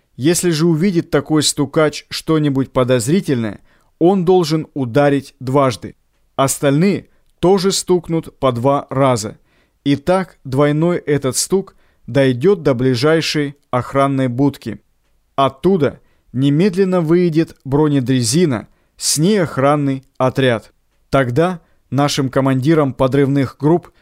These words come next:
был дан приказ незаметно снимать стукачей в четырех-пяти местах одновременно и на двух освобожденных участках ставить мины,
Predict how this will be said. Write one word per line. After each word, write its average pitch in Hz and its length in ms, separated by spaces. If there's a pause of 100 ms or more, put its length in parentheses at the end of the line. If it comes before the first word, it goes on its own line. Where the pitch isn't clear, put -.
(200)
был 175 320
дан 160 300
приказ 147 560 (480)
незаметно 170 720
снимать 143 420
стукачей 151 720 (260)
в - 80
четырех-пяти 160 800
местах 139 600
одновременно 139 920 (320)
и 147 120
на 143 120
двух 143 420
освобожденных 139 840
участках 175 800
ставить 143 520
мины, 127 420